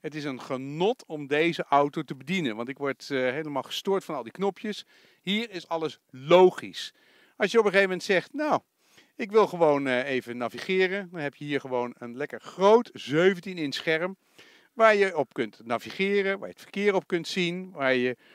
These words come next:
op een gegeven moment kunt zeggen, hey, ik wil even de satellietview hebben. Dan kun je een beetje beter kijken. Waanzinnig lekker. Wil je even zeggen, van, ik wil de auto even configureren.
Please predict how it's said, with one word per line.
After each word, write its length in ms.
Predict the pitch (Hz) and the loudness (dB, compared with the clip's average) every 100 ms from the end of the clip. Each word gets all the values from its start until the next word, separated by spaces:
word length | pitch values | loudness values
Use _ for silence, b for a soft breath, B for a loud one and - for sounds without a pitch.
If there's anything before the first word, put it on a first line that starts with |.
| b b | b b
op 120 | - 135 | -4 -2
een 60 | |
gegeven 220 | 151 147 | 2 0
moment 220 | 131 131 117 | 0 -8 -10
kunt 140 | 131 | -10
zeggen, 260 | 147 127 131 | -8 -6 -4
hey, 200 | 190 180 | -4 -4
ik 120 | - | -6
wil 120 | 120 | -8
even 180 | 113 113 | -8 -12
de 80 | 113 | -12
satellietview 1080 | 131 - 147 185 - 175 170 147 175 160 | -12 -10 -10 -10 -6 -2 -2 -2 0 4
hebben. 180 | 151 151 | 4 2
Dan 100 | 143 | -6
kun 100 | 120 | -8
je 60 | 110 | -6
een 60 | |
beetje 220 | 110 98 | -8 -10
beter 360 | 123 175 185 160 | 0 0 2 -6
kijken. 480 | - 156 147 160 160 _ _ _ | -4 -4 -4 -8 -16 _ _ _
Waanzinnig 1200 | 123 113 151 156 170 156 - 110 - 147 147 139 - | -20 0 2 4 2 -2 -12 -14 -6 -4 -4 -10 -10
lekker. 360 | 131 123 87 _ b b b | -10 -10 -16 _ b b b
Wil 120 | - 233 | 2 6
je 120 | 226 | 8
even 120 | 196 | 8
zeggen, 260 | 190 180 180 | 6 2 0
van, 140 | 196 | -2
ik 80 | 185 | -2
wil 100 | 190 | -2
de 80 | 208 | 6
auto 260 | 233 247 | 6 6
even 220 | 220 147 | 2 0
configureren. 840 | - 160 127 131 135 120 117 208 | 0 -4 -2 -8 -2 -2 -2 -8